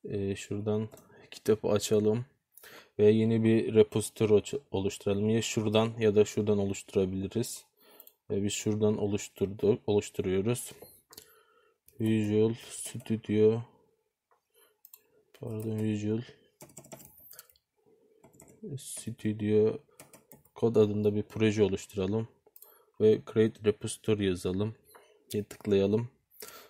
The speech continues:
Sonra, e, şu alanı kopyalayalım. Sonra tekrar Visual Studio Code'a gelelim. Buradan, e, View Component Palette alanından Git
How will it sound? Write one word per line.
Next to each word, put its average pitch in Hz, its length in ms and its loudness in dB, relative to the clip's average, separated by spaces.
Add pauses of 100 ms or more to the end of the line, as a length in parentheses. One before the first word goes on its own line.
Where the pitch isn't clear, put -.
(180)
Sonra, 113 240 -4 (200)
e, 104 360 4 (640)
şu 117 440 -4 (1160)
alanı 113 460 2
kopyalayalım. 104 840 2 (1400)
Sonra 113 160 -2
tekrar 120 500 4
Visual 113 280 2
Studio - 440 -4
Code'a 113 200 4
gelelim. 107 540 2
Buradan, 110 400 0 (760)
e, 101 340 0
View 120 520 0 (180)
Component 120 600 -2
Palette 113 400 0
alanından 107 600 -2 (720)
Git - 260 -4